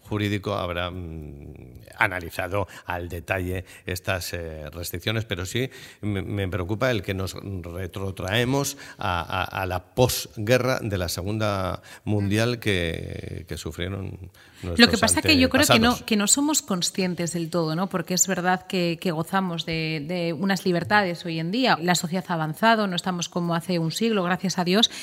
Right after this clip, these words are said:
Speaker 2: Y no sé si la gente es del todo consciente que, que evidentemente estamos en un cambio.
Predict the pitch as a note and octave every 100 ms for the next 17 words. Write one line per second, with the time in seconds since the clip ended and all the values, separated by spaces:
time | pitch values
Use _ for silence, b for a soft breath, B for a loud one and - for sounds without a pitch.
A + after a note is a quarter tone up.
0 | B - G#3+ A#3+ F#4 F4 C#4 C4 A3+ A#3+
1 | G3+ G#3 G#3+ A3 G3 - G#3+ A#3+ - E3+
2 | - - F3+ F#3 G3+ A3 F#3 - F#3 E3
3 | - D#3+ D3 D3 C#3+ B2